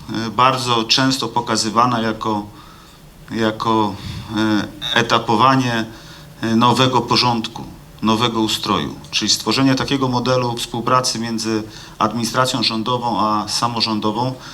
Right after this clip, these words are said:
która jest władzą komplementarną,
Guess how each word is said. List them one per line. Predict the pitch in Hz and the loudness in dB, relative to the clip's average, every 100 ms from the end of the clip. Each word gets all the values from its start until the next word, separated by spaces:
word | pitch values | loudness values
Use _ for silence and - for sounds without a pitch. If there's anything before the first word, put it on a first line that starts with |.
| - - - - | -16 -16 -18 -18
która | - - 120 117 113 107 - - - | -8 0 4 4 4 0 -12 -20 -4
jest | 113 113 113 - - | 0 2 2 0 -4
władzą | 107 117 113 120 110 | -4 2 2 2 2
komplementarną, | 135 131 127 117 113 110 98 98 110 123 | 0 2 -2 -2 -2 0 0 0 -2 -2